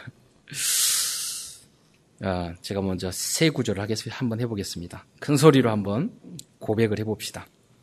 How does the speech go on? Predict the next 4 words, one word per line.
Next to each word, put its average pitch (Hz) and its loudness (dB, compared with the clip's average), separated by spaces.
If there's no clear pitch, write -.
하나님은 165 10
끝까지 226 10
인도해 151 12
주십니다. 110 2